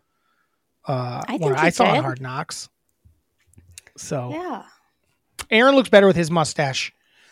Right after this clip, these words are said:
Speaker 1: than, than, um, Kelsey
Speaker 2: Kels.
Speaker 1: looks with his mustache, I would say.
Speaker 2: I, he looks so stupid with, and then his hair's so dumb. I hate it.
Speaker 1: Yeah.
Speaker 2: Uh, let's see. What are there? Uh, the Bills are back.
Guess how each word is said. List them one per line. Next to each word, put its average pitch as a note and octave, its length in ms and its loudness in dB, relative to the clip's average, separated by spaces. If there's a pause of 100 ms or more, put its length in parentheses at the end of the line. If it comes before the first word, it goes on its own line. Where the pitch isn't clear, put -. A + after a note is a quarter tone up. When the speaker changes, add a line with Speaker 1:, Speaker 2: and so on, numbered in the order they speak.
(360)
Speaker 1:
than, B2+ 260 -8 (540)
than, C#3 280 -4
um, A#2 360 -12 (720)
Kelsey B2+ 320 -4
Speaker 2:
Kels. A2+ 40 -12
Speaker 1:
looks A2+ 160 -12
with B2 120 -12
his A#2 200 -14
mustache, - 520 -14
I B2 100 -16
would B2+ 160 -18
say. - 160 -14
Speaker 2:
I, - 100 -12
he D#4+ 260 -4
looks F#4 240 -6
so - 220 -10
stupid - 640 -10
with, A#3+ 200 -10
and C4+ 140 -2
then C#4 100 -4
his B3+ 100 -6
hair's D#4 380 -6
so D4+ 180 -4
dumb. C#4 560 -8
I B3 40 -10
hate G3+ 260 -10
it. - 160 -14 (380)
Speaker 1:
Yeah. B2+ 280 -12 (720)
Speaker 2:
Uh, A#3 520 -8
let's B3 180 -10
see. - 140 -14
What - 140 -12
are A3 160 -8
there? - 280 -14 (420)
Uh, G#3+ 400 -6 (1120)
the A#3 140 -10
Bills G#3+ 280 -8
are D4 60 -8
back. C4 520 -4